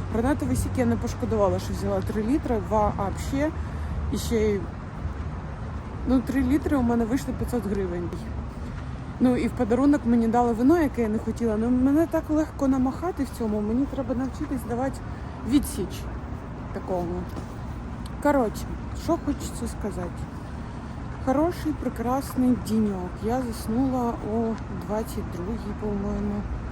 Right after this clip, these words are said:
Ну, по-моєму, да, о двадцять другій я спала. Отак. Сьогодні збор алкашки.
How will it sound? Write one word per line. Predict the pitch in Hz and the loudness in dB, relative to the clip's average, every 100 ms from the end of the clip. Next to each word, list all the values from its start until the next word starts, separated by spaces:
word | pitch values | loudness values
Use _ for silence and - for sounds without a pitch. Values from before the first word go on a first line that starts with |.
| - - - - - - | -6 -6 -6 -6 -6 -4
Ну, | - | 0
по-моєму, | 320 277 254 240 | 4 6 6 4
да, | 220 | 4
о | 208 | 2
двадцять | 202 202 - | 2 -2 -2
другій | 214 240 | 0 0
я | 226 208 | 0 -2
спала. | - 196 185 180 190 - - - - - - - - - - - - - | -4 -4 -2 -2 -2 -2 -4 -4 -6 -6 -6 -6 -6 -6 -6 -6 -6 -2
Отак. | 277 - 202 190 - - - - - - - - - | 0 2 0 0 -4 -6 -6 -6 -6 -6 -8 -4 2
Сьогодні | 269 320 294 269 269 226 - 254 208 | 4 8 8 6 2 -2 0 0 0
збор | 202 294 277 | 4 4 4
алкашки. | 262 247 208 196 - | 2 2 2 2 0